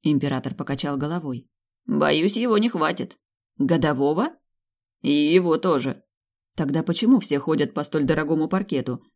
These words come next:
И не проще ли снять его или закрыть коврами?» Эдвард снова улыбнулся и развел руками. «Традиция». «Ясно». Они вышли из дворца. Флаер уже ждал их, тихо урча, как довольный кот.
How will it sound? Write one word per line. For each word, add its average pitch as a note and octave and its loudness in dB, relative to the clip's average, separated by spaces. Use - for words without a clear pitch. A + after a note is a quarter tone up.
И D3 0
не C#3 4
проще - -4
ли C#4+ 2
снять D3+ 2
его G3 0
или E3 4
закрыть F3+ 0
коврами?» F#3 -2
Эдвард E3+ -4
снова C#3+ -2
улыбнулся D3 -4
и D3+ -6
развел C3 -4
руками. C3 -8
«Традиция». D#3+ 0
«Ясно». G#3 -2
Они F3+ 4
вышли D#3+ -2
из D3+ -6
дворца. C3 -10
Флаер D#3+ -2
уже D3+ -6
ждал F3 -4
их, A#2+ -10
тихо C3 -8
урча, B2 -8
как B2+ -6
довольный B2 -2
кот. B2 -10